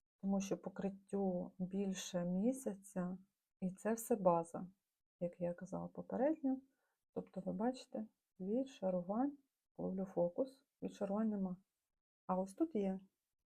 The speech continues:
Тобто тут видно, що тут відшарування, тому що є неякісний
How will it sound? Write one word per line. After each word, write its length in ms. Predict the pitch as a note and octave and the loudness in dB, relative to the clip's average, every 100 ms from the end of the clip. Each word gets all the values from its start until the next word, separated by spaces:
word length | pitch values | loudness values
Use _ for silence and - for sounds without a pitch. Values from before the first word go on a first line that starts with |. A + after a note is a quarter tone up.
| _ | _
Тобто 280 | A3+ A3+ A3 | 0 2 2
тут 260 | G#3+ C4+ C4+ | 2 0 6
видно, 520 | A#3 G#3 F3+ F3+ F#3 - _ _ _ _ _ | 6 6 4 2 0 -6 _ _ _ _ _
що 160 | - G3 | -10 -6
тут 260 | G3+ A3 G#3 | -4 -4 -4
відшарування, 840 | G3+ G#3 G#3 G#3 A#3+ C#4 A3 G3+ - | -2 -2 0 2 2 4 2 0 -6
тому 260 | F#3+ F#3+ G#3+ | -2 0 0
що 320 | - A3+ A3 - | 0 0 0 -2
є 300 | F#3 G3 G3+ | -4 -2 -2
неякісний 880 | G3 F#3+ G3+ G3+ G3+ - G3 F#3+ | 0 0 0 -2 -10 -8 -4 -4